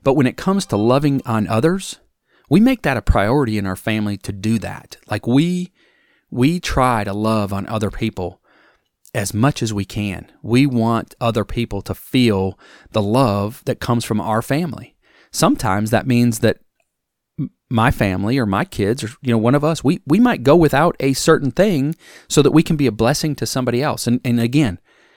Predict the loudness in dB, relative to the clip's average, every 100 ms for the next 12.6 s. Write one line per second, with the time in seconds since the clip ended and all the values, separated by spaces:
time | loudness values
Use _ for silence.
0 | _ _ -2 -2 -2 0 4 4 4 4
1 | 4 4 2 2 0 -4 -2 -2 -2 -4
2 | -2 0 0 0 -2 -2 0 0 0 0
3 | 0 0 0 0 -2 -2 -4 -6 -20 -20
4 | -20 _ -2 2 2 4 2 2 0 -4
5 | -4 -2 -4 -8 -20 _ _ -12 -4 -2
6 | 2 2 4 4 4 0 -2 0 0 -2
7 | -4 -2 0 0 0 -4 -4 -4 -4 -4
8 | -2 0 0 -2 -6 -8 -8 -6 -6 -8
9 | -10 -10 -10 -12 -12 -16 _ _ _ _
10 | _ -2 0 2 2 2 2 0 -4 -4
11 | 0 0 0 -4 -6 -4 -4 -4 -4 -4
12 | -4 -8 -8 -8 -10